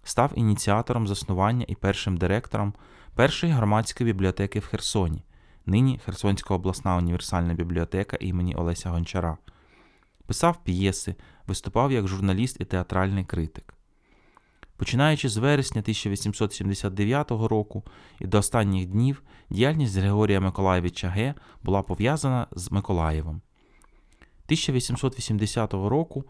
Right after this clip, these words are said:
він обирається гласним Миколаївської міської думи, а з тисяча вісімсот вісімдесят восьмого до тисяча дев'ятсот шостого року Г обрано на посаду секретаря міської думи. Проживав Григорій Миколаєвич з великою сім'єю,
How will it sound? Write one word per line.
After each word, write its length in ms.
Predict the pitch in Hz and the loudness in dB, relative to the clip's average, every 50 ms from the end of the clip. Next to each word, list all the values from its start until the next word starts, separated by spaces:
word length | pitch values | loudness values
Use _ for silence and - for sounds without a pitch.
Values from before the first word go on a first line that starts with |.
| - - - - | -16 -18 -6 -2
він 140 | 113 113 - | 0 0 0
обирається 560 | - 101 98 107 107 123 139 143 127 - - 98 | 2 0 2 2 2 2 2 0 -2 -2 -4 -2
гласним 460 | 92 98 113 127 123 - 120 113 104 | 0 2 0 0 0 -2 -2 -2 -2
Миколаївської 640 | 98 92 - 92 92 98 104 107 - - - 101 92 | -2 -2 -2 0 0 2 0 0 -2 -4 -2 -2 0
міської 440 | 90 90 - - - 98 95 95 90 | 0 0 -2 -4 -2 0 0 0 0
думи, 380 | 85 87 87 85 87 78 - - _ _ - - - - - - - - - _ | -2 -2 -2 -2 -2 -4 -6 -8 _ _ -20 -20 -20 -20 -20 -20 -20 -20 -18 _
а 100 | - - | -6 -6
з 60 | - | -4
тисяча 260 | - - 123 - - 113 | -2 -2 -2 0 0 -2
вісімсот 480 | 104 - - 117 110 - 110 - - | -2 -2 -2 -2 -2 -2 -2 -4 -4
вісімдесят 520 | 104 - - 98 90 98 - - 98 90 - | -6 -6 -2 -2 -2 -2 -2 -2 -2 -2 -2
восьмого 560 | 95 98 104 101 - - - 90 85 85 82 - | 0 2 2 2 2 0 -4 -4 -4 -4 -6 -8
до 200 | - - 92 98 | -10 -8 -4 -4
тисяча 300 | 98 - 101 - - 101 | -2 -2 -2 -4 -2 -2
дев'ятсот 380 | 90 90 90 92 - - - - | 0 2 2 0 0 -2 -6 -6
шостого 520 | - - - 135 151 - - 147 139 143 | -6 -2 -2 -2 -2 -2 -4 -4 -2 0
року 380 | 135 139 135 131 131 - 127 - - - - - - - - - - - - _ _ _ _ - | 0 0 0 -2 -4 -8 -10 -10 -12 -18 -20 -20 -20 -20 -20 -20 -20 -20 -20 _ _ _ _ -4
Г 280 | - 104 113 151 170 - | 0 2 2 2 2 2
обрано 420 | - 127 147 139 139 135 127 127 | 2 2 2 2 2 2 2 2
на 120 | 107 101 98 | 2 2 0
посаду 400 | - - - - 123 127 123 117 | 0 -2 -4 0 2 2 2 2
секретаря 520 | - - - - 92 - - 92 101 107 | 0 -2 -2 -2 -2 0 0 0 0 2
міської 480 | 104 101 87 - - - 92 92 90 85 | 2 0 -2 -2 -2 -2 0 0 0 0
думи. 360 | 82 80 82 78 78 - - - - - - _ - _ _ _ _ _ _ - _ _ _ _ _ _ _ - | 0 -2 -2 -2 -4 -6 -8 -12 -16 -20 -20 _ -20 _ _ _ _ _ _ -20 _ _ _ _ _ _ _ -6
Проживав 420 | - - 101 98 107 127 143 165 170 | 0 2 2 4 4 4 4 4 4
Григорій 440 | 151 131 131 127 135 139 127 131 | 4 2 4 4 4 4 4 4
Миколаєвич 540 | 123 120 - - 117 120 120 117 110 107 95 | 2 2 2 2 2 4 4 4 4 2 2
з 60 | 90 | 2
великою 420 | 92 95 104 113 117 - - 101 92 | 2 4 4 4 2 2 0 0 0
сім'єю, 580 | - - - 95 90 90 92 90 85 80 78 | 0 -2 -2 0 0 2 2 2 2 2 0